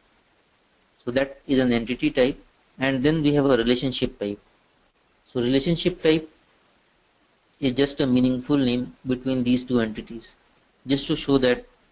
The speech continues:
what is the relationship that we are trying to figure it out or trying to show using these two entities. So we can give any meaningful name here for the relationship type, which we feel will be better according to the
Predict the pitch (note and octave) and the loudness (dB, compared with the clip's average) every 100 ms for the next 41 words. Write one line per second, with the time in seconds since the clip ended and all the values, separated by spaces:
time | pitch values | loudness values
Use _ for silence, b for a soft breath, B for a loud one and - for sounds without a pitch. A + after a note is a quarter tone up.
0 | _ - C3 D3 C#3 C3 A#2 A#2 C3 A#2+ | _ 0 2 2 2 2 2 -2 -4 -2
1 | C3 A#2+ A2+ - A#2+ A2+ A2+ - _ _ | -4 0 -2 -2 2 2 2 -2 _ _
2 | _ - B2 B2 B2 - A#2 A#2+ A#2 B2 | _ -2 0 0 -6 -6 0 2 2 0
3 | A#2 G#2 _ _ _ B2+ G#2+ B2 B2 B2 | -2 -6 _ _ _ -8 -2 -2 -2 -4
4 | A#2+ - C3 A#2+ _ _ _ _ C#3 C#3 | -6 -2 -2 -2 _ _ _ _ 0 2
5 | C#3+ B2+ C3+ - C3 A#2+ G#2+ _ _ _ | 2 0 -2 -2 -2 -2 -2 _ _ _
6 | _ _ _ _ _ _ _ _ _ _ | _ _ _ _ _ _ _ _ _ _
7 | _ - C3+ D3 D3 C3+ C#3+ C3+ C#3 C3+ | _ 0 2 4 4 4 2 4 2 2
8 | B2+ B2+ C3 B2+ B2+ B2 A#2+ D3 - _ | 0 -2 0 2 2 2 0 -4 -10 _
9 | _ - A#2+ A#2+ A2+ A2 A#2+ - B2 - | _ -6 0 0 0 -4 -6 -6 -8 -6
10 | G#2 G2+ _ _ _ _ _ _ _ _ | -6 -6 _ _ _ _ _ _ _ _
11 | _ - A#2 - B2+ A#2+ B2 A#2+ B2 - | _ -8 -8 -4 -2 -2 0 -2 -4 -10
12 | _ A#2 A2 A2+ A2+ A2+ A2+ G#2+ A2 G#2+ | _ -2 -2 -2 0 0 0 0 -2 -4
13 | A2 - A#2+ A2+ | -6 -6 0 0